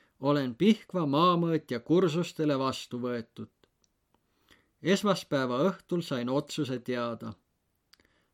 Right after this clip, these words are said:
Sada poissi on üleüldse vastu võetud, nende seas palju eestlaisi. Ivas Kähri mõisast kah. Reedel, kuuendal märtsil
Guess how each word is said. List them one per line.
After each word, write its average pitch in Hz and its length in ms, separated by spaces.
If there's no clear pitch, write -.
Sada 190 420
poissi 147 500
on 135 120
üleüldse 135 640
vastu 131 460
võetud, 123 480
nende 190 320
seas 190 260
palju 165 400
eestlaisi. 127 800
Ivas 165 480
Kähri 175 320
mõisast 175 480
kah. - 220
Reedel, 170 480
kuuendal 185 560
märtsil 185 540